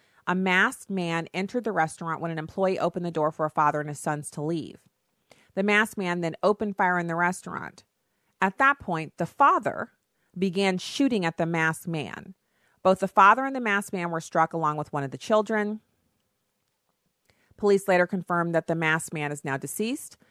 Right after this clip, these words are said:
and the father had non-life-threatening injuries. A minor also had non-life-threatening injuries.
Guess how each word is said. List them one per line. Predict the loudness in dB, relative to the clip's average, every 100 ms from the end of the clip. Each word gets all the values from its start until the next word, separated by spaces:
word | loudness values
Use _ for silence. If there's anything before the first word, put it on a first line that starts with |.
| _ _
and | -4 -4
the |
father | 0 4 6 4 2
had | 0 0
non-life-threatening | 2 2 2 0 0 -2 0 0 0 -6 -6 -10 -14 _ _ _ _ _
injuries. | -4 -2 -2 -6 -8 -4
A | 0
minor | 2 2 2 0
also | 2 2 0
had | -4 0 -2 -2
non-life-threatening | -2 -2 -2 -4 -4 -4 -6 -6
injuries. | -8 -8 -8 -10 -12 -16